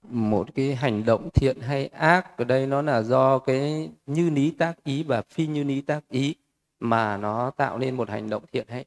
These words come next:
ác. Như là khi, ví dụ như khi mà con mắt của mình nhìn thấy một cái cảnh gì đó, rồi, ờ, mình tác ý, mình, ờ, suy xét nó là, à, suy xét đúng,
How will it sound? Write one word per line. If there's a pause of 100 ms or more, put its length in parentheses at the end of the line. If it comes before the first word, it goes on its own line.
(100)
ác. (720)
Như
là
khi, (240)
ví
dụ
như (100)
khi
mà (120)
con
mắt (100)
của
mình
nhìn
thấy
một
cái
cảnh (140)
gì
đó, (380)
rồi, (600)
ờ,
mình (160)
tác
ý, (120)
mình,
ờ,
suy
xét (460)
nó
là, (120)
à,
suy
xét
đúng,